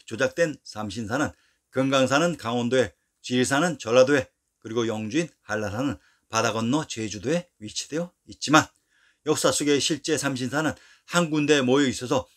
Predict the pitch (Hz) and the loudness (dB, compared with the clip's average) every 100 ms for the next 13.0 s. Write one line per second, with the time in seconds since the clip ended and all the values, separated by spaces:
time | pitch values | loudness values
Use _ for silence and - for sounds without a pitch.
0 | _ 147 175 - _ _ 127 123 120 156 | _ 4 4 2 _ _ -8 -6 -4 -4
1 | 147 _ _ - 104 107 104 143 160 _ | -6 _ _ -12 -10 -8 -6 -6 -8 _
2 | - 104 110 170 - _ 95 - 101 101 | -10 -8 -6 -8 -10 _ -12 -10 -10 -10
3 | 98 - _ _ - - _ - 156 135 | -12 -16 _ _ -20 -20 _ 4 4 4
4 | 131 160 127 127 131 135 143 - - 117 | 0 0 2 2 2 -2 -4 -8 -8 -6
5 | 123 139 92 _ 127 160 123 123 117 139 | -2 -2 -6 _ -4 -2 0 0 0 -2
6 | 127 151 147 135 123 117 139 87 _ _ | -2 -6 -4 -2 -2 -2 -4 -8 _ _
7 | - 143 165 135 - 123 147 135 - _ | -6 0 4 4 2 -6 -2 -2 -2 _
8 | _ 110 104 151 - 113 117 113 151 - | _ -6 -2 -2 -4 -6 -4 -2 -2 -4
9 | _ - 120 127 120 123 117 147 104 _ | _ -2 4 4 4 0 0 -2 -2 _
10 | _ 110 120 113 165 160 117 127 120 113 | _ -4 -4 0 0 -2 -2 0 0 -2
11 | 127 123 107 107 143 151 - _ _ - | -4 -6 -4 -4 -4 -4 -6 _ _ -6
12 | 107 107 101 113 143 - 127 - 160 | -4 -6 -8 -8 -4 -2 -4 -4 -6